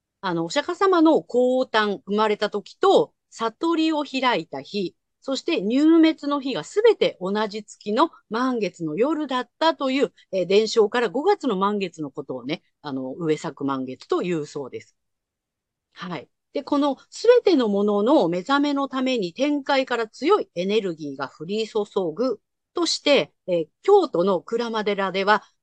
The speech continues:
上作祭が大々的に執り行われるそうです。うん。はい。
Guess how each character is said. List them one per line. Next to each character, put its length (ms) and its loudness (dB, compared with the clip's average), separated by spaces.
上 200 -4
作 280 -8
祭 240 -6
が 240 0
大 260 -2
々 280 0
的 240 -2
に 200 -2
執 120 -4
り 100 -8
行 140 -8
わ 260 -10
れ 140 -14
る 100 -6
そ 280 -6
う 20 -20
で 100 -14
す。 240 -20
う 60 -6
ん。 140 -12
は 240 -8
い。 100 -14